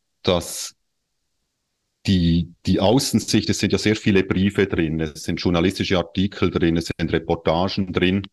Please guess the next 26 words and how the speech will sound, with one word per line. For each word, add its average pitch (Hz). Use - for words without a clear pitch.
Das -
alle 120
sind, 95
äh, 85
Statements 95
von, 85
von 82
Wegbegleitern, 85
von 85
Freunden 92
drin. 110
Und 104
in 101
all 113
diesen 139
Statements, 98
die 87
immer 117
wieder 120
dieselben 110
Versatzstücke -
irgendwie 104
bringen, 107
wird 98
diese 104
Frau 95